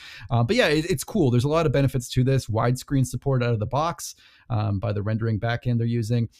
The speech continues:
Fast, and, uh, which is Fast three D, uh, same renderer, uh, that was used for the Mario sixty-four port. Uh, they also say, quote, "We have a roadmap for other things like sixty frames per second."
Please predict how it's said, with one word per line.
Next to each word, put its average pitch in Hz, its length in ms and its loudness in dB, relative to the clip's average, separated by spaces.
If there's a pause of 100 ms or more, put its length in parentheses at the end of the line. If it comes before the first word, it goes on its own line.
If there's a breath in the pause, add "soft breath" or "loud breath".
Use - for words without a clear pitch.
(120)
Fast, - 560 -2
and, 123 340 2
uh, 127 40 0
which 123 140 2
is 120 120 -2
Fast 113 260 -2
three 107 160 -4
D, 123 280 -2 (280 soft breath)
uh, 104 180 -4
same 135 280 2
renderer, 117 480 0 (260)
uh, 107 100 0
that 101 140 -2
was 98 160 -4
used 101 200 -4
for 104 60 0
the 101 40 0
Mario 98 240 -2
sixty-four 113 760 -6
port. 131 400 -4 (260 soft breath)
Uh, 110 100 0
they 101 100 0
also 107 200 -2
say, 110 200 -2
quote, 131 420 0
"We 120 100 0
have 113 140 2
a 107 40 -2
roadmap 117 440 0
for 110 100 -4
other 120 160 0
things 123 240 0
like 107 100 -4
sixty - 360 -6
frames 135 260 0
per 110 120 -4
second." 135 520 0